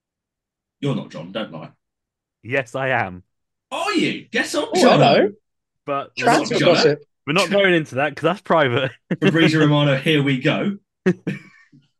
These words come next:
Speaker 2: Here we
Speaker 1: Who's,
Speaker 2: go.
Speaker 1: who's
Speaker 3: That's
Speaker 1: coming
Speaker 3: an
Speaker 1: on a
Speaker 3: offer.
Speaker 1: sh-, who's
Speaker 3: An
Speaker 1: coming on a
Speaker 3: offer.
Speaker 1: short-term loan deal then, John?
Speaker 2: I don't know. Should we just record it on next Thursday instead?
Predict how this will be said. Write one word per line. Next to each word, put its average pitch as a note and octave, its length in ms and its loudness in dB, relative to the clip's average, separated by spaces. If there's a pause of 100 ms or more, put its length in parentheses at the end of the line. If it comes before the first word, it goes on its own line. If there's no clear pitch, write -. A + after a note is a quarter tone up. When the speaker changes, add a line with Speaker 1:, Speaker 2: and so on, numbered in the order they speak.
(140)
Speaker 2:
Here F#3 280 0
we F#3 300 -2
Speaker 1:
Who's, F#3 180 -2
Speaker 2:
go. G3+ 120 0 (720)
Speaker 1:
who's F#3 200 -4
Speaker 3:
That's F#3 160 0
Speaker 1:
coming E3+ 100 0
Speaker 3:
an F3 60 2
Speaker 1:
on - 0 -
a E3+ 80 0
Speaker 3:
offer. D#3 140 -2
Speaker 1:
sh-, - 40 -14 (380)
who's A#3 180 0
Speaker 3:
An D#3 60 -2
Speaker 1:
coming A3 220 2
on E3 60 4
a - 40 6
Speaker 3:
offer. D3 80 -2
Speaker 1:
short-term F#3 420 -2
loan D#3+ 200 -4
deal A2+ 180 -6
then, G#2 180 -12
John? G2+ 240 -10 (380)
Speaker 2:
I D#3 120 -8
don't D#3+ 80 -8
know. D#3+ 200 2
Should F3 160 -6
we E3 60 -8
just - 240 -14
record F3 280 0
it D#3 60 2
on D3+ 100 0
next C#3 240 -4
Thursday C#3 380 -2
instead? G#2+ 360 -4